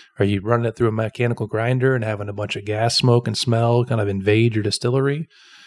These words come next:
Are you using a Tahona to crush things and have a very ununiform type of fiber? What kind of water are you fermenting with? Spring water, well water, hi-, high calcium content, is it relatively neutral?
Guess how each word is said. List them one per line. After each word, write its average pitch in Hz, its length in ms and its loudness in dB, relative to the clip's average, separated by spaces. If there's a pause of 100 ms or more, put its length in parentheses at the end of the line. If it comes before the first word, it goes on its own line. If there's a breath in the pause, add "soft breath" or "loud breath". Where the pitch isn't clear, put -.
(200 loud breath)
Are 98 160 0
you 95 120 -2
using 117 240 2
a 98 40 -6
Tahona 120 440 0
to 117 80 -2
crush 117 340 -2
things 123 260 2
and 113 80 0
have 104 140 0
a 101 60 -2
very 110 480 2
ununiform 123 840 4
type 120 200 0
of 127 100 -2
fiber? 135 400 2 (360)
What 127 120 -12
kind 156 160 0
of 131 60 4
water 139 340 2
are 117 40 2
you 117 160 2
fermenting 117 460 -4
with? 123 220 -12 (720)
Spring 143 420 2
water, 101 340 -2 (180)
well 120 260 6
water, 98 440 -4 (260)
hi-, 113 220 -6
high 127 200 2
calcium 139 460 -4
content, 98 460 -6
is 92 100 -6
it 92 80 -10
relatively 107 460 0
neutral? 143 540 0